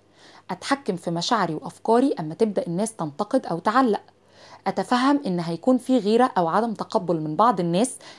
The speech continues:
لأي حد مختلف أو متميز عنهم، أتفهم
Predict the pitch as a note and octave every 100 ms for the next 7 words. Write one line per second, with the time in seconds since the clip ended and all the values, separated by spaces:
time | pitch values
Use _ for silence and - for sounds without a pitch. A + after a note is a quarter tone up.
0 | - F3 A#3 A#3+ G3+ A3 F#3+ F3 - F3+
1 | G#3+ - D3+ D#3 D#3+ E3 G#3 A3+ B3+ F#3+
2 | F#3 _ _ _ - - - - - -
3 | - A3 A3+ C#4